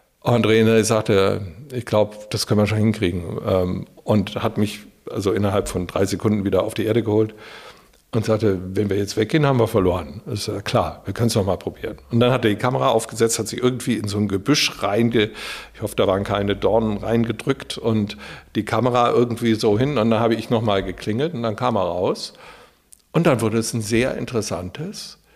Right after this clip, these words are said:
und auch nicht nur neunundzwanzig Minuten langes Gespräch. Dann war er plötzlich ganz, vielleicht weil er seine Bedingungen durchgesetzt hatte,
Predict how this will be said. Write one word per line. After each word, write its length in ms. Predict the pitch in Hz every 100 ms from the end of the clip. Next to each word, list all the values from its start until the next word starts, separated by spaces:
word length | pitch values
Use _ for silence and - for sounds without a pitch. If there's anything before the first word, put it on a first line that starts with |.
| _ _ _
und 180 | 131 127
auch 120 | 117
nicht 220 | 151 160
nur 100 | 143
neunundzwanzig 560 | 131 120 117 117 113 110
Minuten 320 | 113 139 202
langes 500 | 95 101 104 - - _ _ _ _
Gespräch. 580 | 113 - 107 - - - - - - - _ -
Dann 180 | 113 131
war 180 | 185
er 80 | 185
plötzlich 680 | 175 170 165 - 156 156 -
ganz, 640 | 139 139 139 - - - _ _ - _ _
vielleicht 360 | - 110 113 -
weil 120 | 120
er 80 | 117
seine 240 | 110 110
Bedingungen 420 | 104 107 120 139
durchgesetzt 680 | 147 151 151 147 160 156 -
hatte, 300 | 165 -